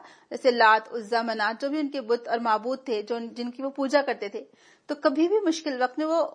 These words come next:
ان بتوں کو نہیں پکارتے تھے، بلکہ ہمیشہ وہ اللہ کو پکارتے تھے اور آسمان کی طرف نگاہ اٹھاتے تھے۔ Even آپ کو یاد ہوگا، بہت مشہور واقعہ ہے، جب ابرہہ نے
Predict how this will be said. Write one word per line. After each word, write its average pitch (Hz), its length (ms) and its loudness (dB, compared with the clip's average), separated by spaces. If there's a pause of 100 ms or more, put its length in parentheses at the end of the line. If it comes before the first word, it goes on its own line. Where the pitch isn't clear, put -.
(120)
ان 285 160 0
بتوں 277 280 0
کو 349 100 -4
نہیں 294 280 -2
پکارتے 208 420 -4
تھے، 233 180 -18 (720)
بلکہ 302 220 2
ہمیشہ 311 440 0
وہ 349 100 0
اللہ 262 360 0
کو 339 80 -6
پکارتے 208 440 -2
تھے 233 140 -10
اور - 140 -6
آسمان 285 460 -4
کی 311 80 -10
طرف 240 220 -6
نگاہ 220 240 -10
اٹھاتے 220 380 -8
تھے۔ 226 140 -14 (420)
Even 302 260 2
آپ 254 200 2
کو 269 60 0
یاد 240 200 4
ہوگا، 269 200 0
بہت 269 260 -2
مشہور 285 380 -6
واقعہ 233 340 0
ہے، 247 80 -4
جب 254 140 -4 (380)
ابرہہ 262 420 0 (120)
نے 254 260 -6